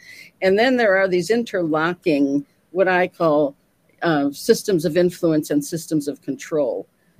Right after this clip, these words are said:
So the controls are the really obvious things, like in this group, the rules about eating, the rules about clothes, the rules about women doing this, you know, all, all of the really overt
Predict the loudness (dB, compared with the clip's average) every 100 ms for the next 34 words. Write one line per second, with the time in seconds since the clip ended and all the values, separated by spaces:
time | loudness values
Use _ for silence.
0 | _ -2 0 2 -2 -4 -6 2 6 8
1 | 6 4 0 0 2 2 2 0 -4 -2
2 | -4 -4 -6 -6 -6 -4 -2 0 2 2
3 | 2 -2 -4 -4 -4 -2 0 2 0 -2
4 | -2 -2 0 0 2 2 2 0 0 -2
5 | -4 -4 -4 -4 0 0 0 -6 -6 -2
6 | -2 -2 -4 -4 -2 -2 -4 0 2 2
7 | 2 0 0 -2 -4 -6 -6 -4 -2 -2
8 | -2 -2 -2 0 -2 -2 -4 -4 -4 0
9 | 2 2 -2 -6 -4 -4 -4